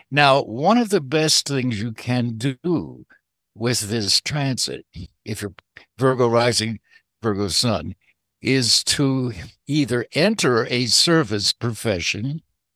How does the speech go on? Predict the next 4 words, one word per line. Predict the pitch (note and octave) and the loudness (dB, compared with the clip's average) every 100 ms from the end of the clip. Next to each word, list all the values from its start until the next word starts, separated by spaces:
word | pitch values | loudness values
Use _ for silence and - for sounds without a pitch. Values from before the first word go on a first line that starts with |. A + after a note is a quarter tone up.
| _ - - - _ _ _ | _ -20 -20 -20 _ _ _
or | D3 C#3 C3+ C#3 C3+ C#3 - - _ _ _ _ _ _ _ _ _ _ _ _ _ | 0 2 4 4 2 -2 -8 -20 _ _ _ _ _ _ _ _ _ _ _ _ _
build | A#2+ G3+ F#3 B2+ | 6 6 8 4
on | G#2+ G2+ | 4 0
one | C#2+ - | -6 -10